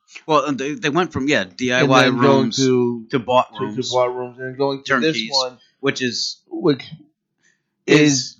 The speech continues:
Speaker 2: taking all their experience that they learned with all their other rooms
Speaker 1: Right.
Speaker 2: and putting it together.
Speaker 1: Right. It's
Speaker 2: This
Speaker 1: like half turnkey, half, uh,
Speaker 2: Yeah,
Speaker 1: half
Speaker 2: it,
Speaker 1: D I Y.
Speaker 2: it
Speaker 1: And,
Speaker 2: occupies
Speaker 1: and actually, it's all D I Y. It's just that they, they were, like, just
Speaker 2: Yeah.
Speaker 1: about to say, they were able to take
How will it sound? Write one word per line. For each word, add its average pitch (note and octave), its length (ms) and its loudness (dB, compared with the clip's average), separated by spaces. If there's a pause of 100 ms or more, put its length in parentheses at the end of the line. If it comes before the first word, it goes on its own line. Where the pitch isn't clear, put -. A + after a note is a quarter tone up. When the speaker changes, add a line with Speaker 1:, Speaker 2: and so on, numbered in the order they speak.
(100)
Speaker 2:
taking D#3+ 360 2
all D3 180 6
their D3+ 220 6
experience C#3+ 520 0
that C3+ 120 -2
they B2+ 140 0
learned B2+ 600 2
with A#2+ 220 -8
all C3+ 160 0
their B2+ 200 0
other C3+ 200 2
rooms A2+ 600 -18
Speaker 1:
Right. A#2+ 280 2 (180)
Speaker 2:
and B2 140 -14
putting B2 300 -2
it A#2+ 100 -10
together. A2+ 500 -4
Speaker 1:
Right. G#2+ 260 -10 (180)
It's B2 180 -4
Speaker 2:
This C#3+ 180 6
Speaker 1:
like - 80 -12
half C#3+ 300 2
turnkey, B2 540 -4
half, A2+ 300 -4 (140)
uh, G2 340 -6 (180)
Speaker 2:
Yeah, C#3 420 2
Speaker 1:
half A#2+ 140 2
Speaker 2:
it, C3+ 80 2
Speaker 1:
D B2+ 120 4
I A2+ 160 2
Y. G#2 300 -2
Speaker 2:
it C#3+ 40 2
Speaker 1:
And, C3+ 80 6
Speaker 2:
occupies D3 460 2
Speaker 1:
and D3 100 6
actually, F3 280 2
it's D3+ 140 -4
all F#3+ 240 0
D D#3+ 180 -6
I C#3 140 -2
Y. B2 320 -4
It's - 160 -20
just A#2 220 -16
that A#2+ 140 -16
they, A2+ 320 -10
they A2+ 120 -14
were, G#2+ 80 -14 (120)
like, A2+ 180 -12 (300)
just - 140 -20
Speaker 2:
Yeah. C3 260 2
Speaker 1:
about A2 180 -4
to - 60 -6
say, G#2+ 280 -2 (280)
they A2+ 120 -2
were A2 160 -4
able A2 220 -6
to G2+ 180 -10
take G#2+ 280 -12